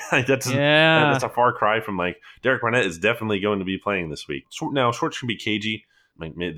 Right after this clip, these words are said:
Speaker 1: maybe that was the case, but I don't know. That's not really the vibe I got. I just, I don't know. I don't know if Barnett's gonna be out there. And again, he was limited in practice for two days so far, which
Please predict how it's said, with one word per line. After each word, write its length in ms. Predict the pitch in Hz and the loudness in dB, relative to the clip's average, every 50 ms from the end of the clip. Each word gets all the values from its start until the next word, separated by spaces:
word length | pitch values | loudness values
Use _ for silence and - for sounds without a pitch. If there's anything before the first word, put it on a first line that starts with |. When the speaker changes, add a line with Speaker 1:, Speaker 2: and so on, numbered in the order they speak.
| 85 - | -8 -6
Speaker 1:
maybe 220 | 92 104 92 85 | -6 -6 -6 -6
that 220 | 69 80 90 101 - | -4 -4 -4 -4 -4
was 160 | 123 117 113 | -6 -6 -6
the 80 | 117 117 | -8 -8
case, 300 | - 123 120 113 - - | -6 -4 -4 -4 -6 -6
but 160 | - - - - | -6 -6 -6 -4
I 100 | 95 98 | -4 -2
don't 120 | 87 80 | -2 -2
know. 260 | 80 78 73 73 76 - | -2 -2 -4 -4 -4 -6
That's 160 | 98 - - | -8 -6 -4
not 160 | 117 104 78 | -4 -4 -4
really 220 | 95 98 98 92 85 | -2 -2 -2 -2 -2
the 100 | 85 80 | -4 -4
vibe 240 | 82 85 85 80 - | -2 -2 -2 -2 -4
I 80 | 78 | -6
got. 280 | 76 78 78 78 76 - | -6 -4 -4 -4 -2 -2
I 80 | 82 | -4
just, 260 | 87 92 - - - _ | -6 -6 -14 -16 -16 _
I 100 | - 92 | -4 -2
don't 100 | 120 117 | 0 2
know. 200 | 123 143 127 82 - - | 2 2 0 0 -4 -4
I 60 | 87 | -2
don't 100 | 101 101 | 0 0
know 120 | 104 101 | 0 0
if 100 | 92 - | -2 -2
Barnett's 240 | 98 95 98 98 - | -4 -4 -4 -4 -8
gonna 160 | - 101 95 | -10 -14 -10
be 100 | 92 92 | -6 -4
out 140 | 110 127 - | -6 -6 -4
there. 160 | 101 98 98 | -4 -2 -2
And 120 | 92 95 95 | -2 -2 -2
again, 200 | 95 117 120 101 | -2 -4 -4 -2
he 100 | 92 95 | -2 -4
was 160 | 98 95 85 | -4 -4 -2
limited 380 | 90 110 120 101 90 85 82 | -2 -2 0 0 0 0 -2
in 100 | 85 80 | -2 -4
practice 440 | - - 98 98 - - 82 78 - | -4 -4 -4 -4 -4 -6 -10 -10 -10
for 380 | - - 85 82 80 78 - _ - | -10 -8 -6 -4 -4 -4 -6 _ -10
two 140 | - 107 | -8 -6
days 280 | 92 92 87 82 76 - | -4 -2 -4 -4 -6 -6
so 140 | - 82 76 | -8 -10 -8
far, 260 | - - 78 76 78 | -6 -4 -2 -2 -2
which 300 | 82 87 85 - - - | -2 -4 -6 -6 -12 -16